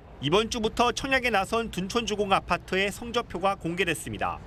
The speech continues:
일 순위 청약 경쟁률은 삼 점 칠 대 일, 삼천육백아흔다섯 가구 모집에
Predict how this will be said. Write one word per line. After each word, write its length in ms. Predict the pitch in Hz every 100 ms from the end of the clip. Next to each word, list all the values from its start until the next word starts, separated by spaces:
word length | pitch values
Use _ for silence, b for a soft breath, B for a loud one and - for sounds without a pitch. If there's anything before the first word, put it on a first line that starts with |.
| - - - -
일 160 | 147 202
순위 300 | - 247 247
청약 380 | - 262 269 269
경쟁률은 640 | 165 180 202 139 123 107 - -
삼 320 | - 247 247
점 220 | 214 233
칠 240 | 220 269 262
대 180 | 247 151
일, 260 | 135 90 - - - - - - - - - -
삼천육백아흔다섯 1400 | - 240 233 254 226 185 - 220 151 165 214 165 190 -
가구 260 | 208 190
모집에 520 | 160 123 110 135 107